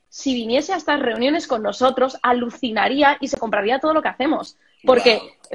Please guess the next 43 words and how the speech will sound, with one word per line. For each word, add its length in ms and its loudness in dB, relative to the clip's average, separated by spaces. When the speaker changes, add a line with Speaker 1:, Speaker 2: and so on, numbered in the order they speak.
Speaker 1:
porque 240 4
si 160 0
entiendes 580 0
todo 180 2
lo 120 2
que 60 -4
hay 140 -2
detrás, 580 0
em, 400 2
eh, 160 -8
claro, 200 4
la, 120 0
la, 180 0
la, 180 0
la, 240 0
la 160 -2
sensación 400 -6
es 120 -6
muy 160 -2
distinta, 480 -2
¿no? 100 0
Entonces, 300 0
sí 200 -2
que, 240 0
que 260 2
creé 260 4
ese 180 -2
blog 240 2
para 180 4
hablar 220 2
un 100 -2
poco 180 -6
de 140 -4
todo 200 0
esto, 280 -2
de 140 -4
todo 120 -4
lo 80 -2
que 60 -16
estaba 260 -4
ocurriendo, 680 -2
y 640 0
en, 240 0